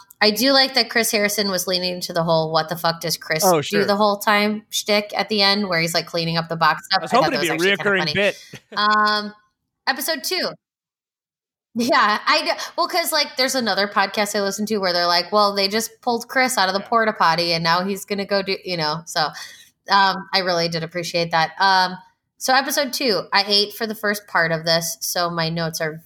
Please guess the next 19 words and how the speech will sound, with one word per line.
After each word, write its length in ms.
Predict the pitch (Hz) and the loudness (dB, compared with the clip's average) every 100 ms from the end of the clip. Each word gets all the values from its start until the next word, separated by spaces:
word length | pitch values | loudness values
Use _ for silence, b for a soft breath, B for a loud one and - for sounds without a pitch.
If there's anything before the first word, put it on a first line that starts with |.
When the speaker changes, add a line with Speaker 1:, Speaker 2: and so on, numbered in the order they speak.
| - | -6
Speaker 1:
very 140 | 175 170 | 0 4
Speaker 2:
I 40 | |
thought 40 | 220 | 4
you 40 | |
were 60 | 214 | 4
gonna 120 | 208 | 2
say 120 | 202 | 2
they're 100 | 175 | 2
Speaker 1:
short 60 | 147 | 2
Speaker 2:
covered 180 | 160 143 | 2 0
in 40 | 131 | -2
Speaker 1:
until 120 | 123 | 0
I 40 | 135 | 0
Speaker 2:
mustard 220 | 127 120 | -2 -4
or 100 | 139 | -4
Speaker 1:
stop 200 | 123 101 | -4 -6
eating. 60 | 104 | -6
Speaker 2:
something. 140 | 104 _ b b b _ _ | -10 _ b b b _ _
Speaker 1:
Um, 520 | 190 180 180 175 165 | -2 0 0 -2 -4